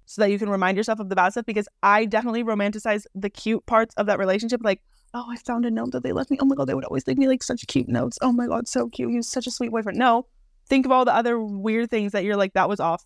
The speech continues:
That was also off. Oh, that's not my ideal person. Wouldn't do this behavior." Keep a list, because sometimes you start to forget things that were genuinely not good in the relationship 'cause you just start romanticizing, like, Oh, yeah, it wasn't that bad, was it? Like, we had such good times. Like, yeah, of course you're gonna have good times. Otherwise, you probably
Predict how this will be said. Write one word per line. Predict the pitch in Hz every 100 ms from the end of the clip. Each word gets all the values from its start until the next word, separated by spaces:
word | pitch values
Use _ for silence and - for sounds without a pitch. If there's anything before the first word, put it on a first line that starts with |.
| -
That | 180
was | 190
also | 185 180 151
off. | 170 180 _ _ _ 190
Oh, | 196
that's | 185 185
not | 226 226
my | 214 202
ideal | 196 190 202
person. | 214 214 208
Wouldn't | 196 208
do | 233
this | 190 -
behavior." | 185 170 175 170 - _ -
Keep | 220
a | 269
list, | 247 269
because | 226 208
sometimes | 220 233 269
you | 254
start | - 240
to | 240
forget | - 202 180 208 -
things | 214 214
that | 214 185
were | 214
genuinely | 190 175 185 190 196 190
not | 180 175 170 175
good | 165 208
in | 196
the | 190
relationship | 175 165 185 196 226
'cause | - 190
you | 185
just | 180
start | 196 185
romanticizing, | 202 180 185 208 202 202
like, | 196 -
Oh, | 233 233 226 220 _ - - _ _ -
yeah, | 247
it | 240
wasn't | 311 330 208
that | 202 226
bad, | - 202 196
was | 196 202
it? | 220 220 220
Like, | 202 196
we | 220
had | 233 214
such | 208 -
good | 196
times. | - 190 170 175 -
Like, | 180
yeah, | 233 190
of | 175 185
course | - 254
you're | 202
gonna | 196
have | 185
good | 175
times. | 170 165 165
Otherwise, | 185 180
you | 175
probably | 185